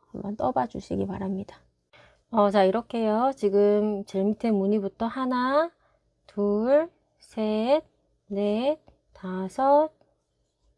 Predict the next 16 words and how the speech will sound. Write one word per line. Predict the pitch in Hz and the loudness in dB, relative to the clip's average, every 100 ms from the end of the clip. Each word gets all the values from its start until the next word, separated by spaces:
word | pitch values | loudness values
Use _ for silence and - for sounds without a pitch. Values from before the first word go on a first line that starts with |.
| _ | _
여섯, | 180 190 190 262 269 294 302 _ _ _ _ - | -8 -8 0 4 4 4 0 _ _ _ _ -8
그다음에 | 139 - | -4 -2
일곱 | 196 233 220 208 240 247 | 0 -2 2 2 2 -2
하고 | 226 202 | -6 -6
지금 | 180 175 | -4 0
여덟, | 160 170 156 - - | 0 0 -4 -6 -10
이렇게 | 190 - 175 | -8 -4 0
여덟 | 170 196 269 302 320 302 - _ _ _ _ _ - | 2 6 8 8 4 -4 -16 _ _ _ _ _ -4
개의 | 214 214 208 | 0 2 2
무늬가 | 190 190 208 196 | 0 -2 0 0
단으로 | 190 185 180 208 196 | 0 -4 -2 0 0
이렇게 | 185 - | 0 0
왔고요. | 185 160 - 220 269 202 - - - - - | -2 -2 -6 2 2 2 -4 -20 -20 -20 -4
그 | 254 | -2
다음부터는 | 240 202 226 262 269 - 226 277 339 185 165 | 4 6 6 2 -4 -4 0 2 2 0 -2
이제, | 220 285 330 | 4 4 4